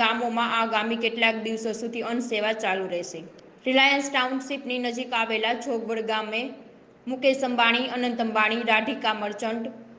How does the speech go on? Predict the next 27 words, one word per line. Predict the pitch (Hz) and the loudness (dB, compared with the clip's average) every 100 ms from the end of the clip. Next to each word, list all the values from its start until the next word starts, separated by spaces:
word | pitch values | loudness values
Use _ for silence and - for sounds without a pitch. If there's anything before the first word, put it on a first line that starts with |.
| - _ | -20 _
અને | 254 285 | 2 6
રાધિકા | 285 294 349 359 | 6 4 2 2
મર્ચન્ટના | 330 311 320 277 233 226 | 2 0 -2 -4 -2 0
માતા | 220 220 220 233 | 0 0 -2 -2
પિતા, | 226 240 269 - - - - | -2 -2 -2 -8 -18 -20 -8
વિરેન | 247 254 240 | 0 0 2
મર્ચન્ટ | 233 233 269 262 - | 0 -2 -4 -6 -4
અને | 247 262 | -4 -4
સોલા | 302 269 302 311 | 0 2 2 2
મર્ચન્ટ | 294 285 311 285 | -2 -2 -4 0
તેમજ | 285 247 240 | 0 0 0
રાધિકા | 247 226 226 233 233 | 2 2 2 0 0
મર્ચન્ટના | 226 233 233 220 220 214 | 0 -2 -4 -4 -4 0
નાની | 208 214 233 262 - - - - | 2 2 0 -4 -8 -16 -20 -4
સહિતના | 294 339 285 320 277 | 2 2 2 2 2
અંબાણી | 277 302 302 330 311 | 2 4 4 2 0
અને | 311 | 2
મર્ચન્ટ | 285 294 294 294 | 2 2 0 0
પરિવારના | 277 262 262 247 240 240 | 0 4 4 4 2 0
સભ્યો | 247 233 240 233 | -2 0 0 0
જાતે | 254 233 233 311 294 | 0 2 2 2 2
હાજર | 254 277 240 | 0 0 0
રહીને | 269 226 233 226 | 0 0 0 0
પોતાના | 226 220 214 214 226 | 0 2 2 0 0
હાથે | 208 226 226 - - - - - | -2 -2 -6 -8 -16 -20 -20 -2
પરંપરાગત | 302 330 330 330 330 320 285 294 277 | 4 4 4 4 4 4 2 0 -2
ગુજરાતી | 277 262 247 | 4 4 4